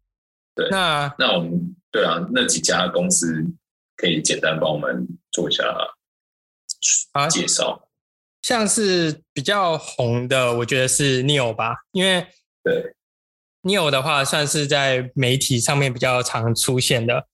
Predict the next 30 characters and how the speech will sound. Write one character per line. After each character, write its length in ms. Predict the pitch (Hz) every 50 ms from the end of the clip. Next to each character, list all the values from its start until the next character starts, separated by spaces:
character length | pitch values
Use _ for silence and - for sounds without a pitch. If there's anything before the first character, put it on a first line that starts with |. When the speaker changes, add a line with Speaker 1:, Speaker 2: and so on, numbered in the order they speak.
| _ -
Speaker 2:
那 360 | 151 139 135 127 123 - - - _ _ _ _ -
它 100 | - 147
的 480 | 143 143 139 135 131 127 123 123 123 120 - - - - - _ _ - -
车 220 | - - 165 147 147
子 140 | 143 135
就 100 | 131 143
是 200 | 139 147 143 139 131 131 139 160 - _ -
蔚 200 | - 160 156 135
来 160 | 127 120 120
系 200 | 120 - - 147
列 240 | 131 127 127 120 113
的 40 | 117
嘛， 200 | 117 117 120 123
蔚 180 | 135 151 143 131
来 300 | 123 120 117 120 131 151
E 140 | 143 139 131 131
S 140 | - - - -
六 180 | 143 135 123
啊， 320 | 120 120 120 120 120 120 117
或 100 | - 135
者 140 | 127 123
是 340 | 117 - 139 131 123 123 120 _ _ _ _ _ _ -
E 140 | 156 143 139
S 160 | 127 - - -
八 180 | 139 123 123 123
什 120 | 123 131
么 80 | 110 107
之 180 | - - 123
类 160 | 120 120 117 117
的。 160 | 139 -